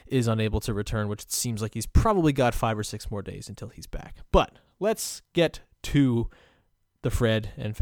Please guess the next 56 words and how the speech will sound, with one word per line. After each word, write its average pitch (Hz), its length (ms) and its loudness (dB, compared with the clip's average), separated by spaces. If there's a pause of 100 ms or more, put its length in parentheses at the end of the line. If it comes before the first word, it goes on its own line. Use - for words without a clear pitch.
and 117 180 -6
Flynn 131 220 0
conversation 120 640 -2
in 110 80 -10
just 156 220 -4
one 117 120 -6
second. 104 380 -8
First, 185 320 0
though, 151 160 6
let 135 120 0
me 127 60 -2
tell 110 200 -2
you 110 60 -2
about 110 120 -4
our 104 80 -4
friends 107 320 -8
over 110 220 0
at 123 80 0
bet 151 160 6
online 143 400 6
dot 175 240 8
A 170 120 4
G, 139 180 2
the 131 100 2
fastest 160 520 0
and 139 120 0
easiest 131 420 0
way 110 300 0 (300)
to 120 100 -4
bet 113 100 2
on 113 140 0
all 123 160 0
your 117 100 -2
favorite 107 300 -2
sports 98 320 -4
action. 131 340 0
Football 170 320 6
might 156 160 6
be 143 100 2
over, 143 140 2
but 127 140 -2
the 117 160 -2
N 131 80 0
B 127 160 0
A, 127 160 4
college 127 320 2
basketball, 117 500 -2
and 104 80 -4
the - 60 -8
N 110 80 -2
H 104 180 -6
L 120 120 -2
are 113 60 -4
in 95 60 -6
full 101 220 -6
swing. 185 400 2